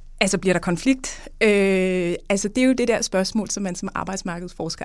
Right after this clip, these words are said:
altid har lidt svært ved at svare på, fordi så bliver man lidt bedt om at skulle spå ind i fremtiden. Og jeg synes, det er ret tidligt at lave, øh, den vurdering. Og det synes jeg, fordi at, øh, overenskomstforhandlinger er meget dynamiske,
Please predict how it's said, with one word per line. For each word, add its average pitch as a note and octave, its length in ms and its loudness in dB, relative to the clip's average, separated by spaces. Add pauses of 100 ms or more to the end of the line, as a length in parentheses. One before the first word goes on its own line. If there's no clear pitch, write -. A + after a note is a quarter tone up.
altid G3+ 280 -2
har - 200 -6
lidt F3+ 100 -6
svært - 240 -4
ved F#3 60 -8
at F#3 60 -6
svare - 240 -8
på, - 200 -8
fordi E3+ 140 -8
så G3 120 -8
bliver F#3+ 200 -4
man F3+ 120 -4
lidt - 200 -14
bedt F#3 160 -2
om E3 140 -4
at F3+ 100 -4
skulle - 300 -6
spå - 420 2
ind D#3+ 120 0
i - 40 -4
fremtiden. - 480 -4
Og E3+ 80 -2
jeg F#3+ 120 0
synes, G#3 200 -6
det G#3+ 120 0
er G3 140 -4
ret G#3+ 180 -2
tidligt G3+ 500 -4 (320)
at F#3+ 100 0
lave, F3+ 460 0
øh, E3+ 240 -4
den F3+ 100 -4 (100)
vurdering. F#3 500 -6 (380)
Og G3+ 100 -2
det G#3+ 80 -6
synes C4+ 220 0
jeg, C#4+ 80 -4
fordi C4+ 340 -4 (160)
at, G3+ 280 -4
øh, F#3 120 -4
overenskomstforhandlinger G3 880 -6
er F#3 40 -6
meget F#3+ 280 -8
dynamiske, G#3+ 680 -6